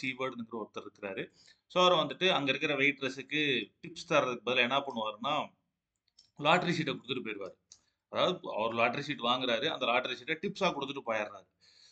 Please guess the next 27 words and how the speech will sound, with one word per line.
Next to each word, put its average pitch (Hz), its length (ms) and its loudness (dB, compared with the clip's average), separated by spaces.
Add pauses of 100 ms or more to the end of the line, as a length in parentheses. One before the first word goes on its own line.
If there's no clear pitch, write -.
So, 208 140 2
கொடுத்துட்டு 202 240 2
போறப்ப 156 260 2
ஏதோ 139 120 4
ஒண்ணு 143 220 -2
சொல்லிட்டும் 135 360 -4
போயிடுறாரு. 117 420 0 (320)
So, 131 140 -6
இந்த 131 120 -8
மாதிரி 156 280 0
கொடுத்துட்டு 175 320 -4
போயிட்டு 127 180 -2
இருக்கிறப்போ 120 240 -2
ஒரு 127 180 -2
தடவை 123 280 0
Tondo 160 340 2
டிக்கர்சன்ங்கிற 135 680 -4
அந்த 107 160 -6
வெயிட்ரஸுக்கு 170 560 0
கொடுத்த - 360 -10
ticket, 123 400 -6
அந்த 104 280 -8
lottery 135 380 0
டிக்கெட்ல 113 320 -4
வந்துட்டு - 180 -20
பாத்தீங்கன்னா, 101 520 -10
கிட்டத்தட்ட - 440 -6